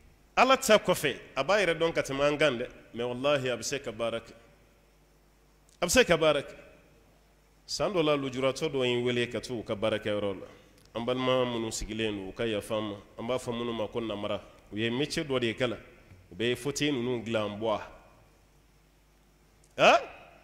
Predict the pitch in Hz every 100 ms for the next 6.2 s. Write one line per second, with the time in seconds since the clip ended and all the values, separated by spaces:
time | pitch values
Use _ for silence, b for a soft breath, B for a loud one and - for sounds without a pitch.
0 | _ _ _ 110 165 277 214 208 208 185
1 | 180 180 156 196 180 143 170 165 156 -
2 | 156 196 202 131 - - - - 131 147
3 | 139 208 214 185 175 180 143 143 131 135
4 | 120 110 139 131 120 101 - 160 170 165
5 | 139 139 135 143 143 139 135 139 131 107
6 | 95